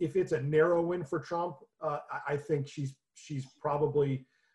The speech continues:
uh, she's gonna have a tougher time. If it's, if it's, if it's a wipeout for President Trump in Arizona,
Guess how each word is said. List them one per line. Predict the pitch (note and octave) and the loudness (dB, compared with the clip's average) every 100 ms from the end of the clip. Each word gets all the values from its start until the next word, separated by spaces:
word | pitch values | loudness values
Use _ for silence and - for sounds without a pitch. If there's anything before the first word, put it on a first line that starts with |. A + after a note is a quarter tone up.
| _ - | _ -8
uh, | C#3+ C3+ C3 | -4 0 -2
she's | C3 C#3 | -2 0
gonna | C#3+ | 0
have | C3 | 0
a | C3+ | -2
tougher | - - D3 | 0 2 0
time. | D3+ D3+ D#3 E3 | 0 2 2 0
If | D3+ | -2
it's, | D3+ C#3+ - | -4 -6 -4
if | D#3+ C#3+ | -2 2
it's, | D3 C#3+ C#3 - | 2 0 -4 -6
if | - D3+ | -4 -2
it's | C#3 | -2
a | C3 | -2
wipeout | C3 D3+ D3+ C#3+ C#3 | 0 0 2 -2 -2
for | C#3 | -2
President | D3 C#3 C3 | -2 -2 -4
Trump | - C#3+ C#3 | -4 -4 -4
in | C3+ | -6
Arizona, | B2+ B2 D3+ D3 C3 | -6 -2 0 0 -2